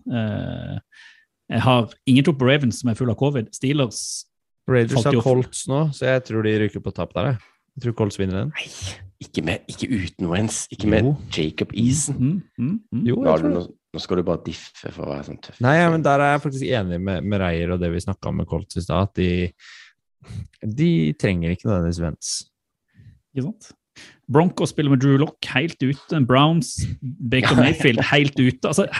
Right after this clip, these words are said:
Speaker 1: alle
Speaker 3: Ja.
Speaker 1: de lagene her er jo en sånn nedad-, ja, kanskje, altså, utenom Raiders da, egentlig, er jo en litt sånn nedadgående,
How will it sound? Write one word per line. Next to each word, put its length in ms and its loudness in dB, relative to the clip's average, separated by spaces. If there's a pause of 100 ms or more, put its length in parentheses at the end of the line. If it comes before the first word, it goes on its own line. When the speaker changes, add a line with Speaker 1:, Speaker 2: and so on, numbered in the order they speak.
Speaker 1:
alle 280 6
Speaker 3:
Ja. 40 0
Speaker 1:
de 100 0
lagene 380 0
her 160 0
er 140 -2
jo 140 -2
en 80 -4
sånn 160 0
nedad-, 420 -2
ja, 80 -2
kanskje, 300 -4
altså, 200 2 (200)
utenom 240 2
Raiders 280 0
da, 80 -4
egentlig, 200 -4
er 80 -2
jo 80 0
en 80 -2
litt 240 -4
sånn 160 0
nedadgående, 720 -2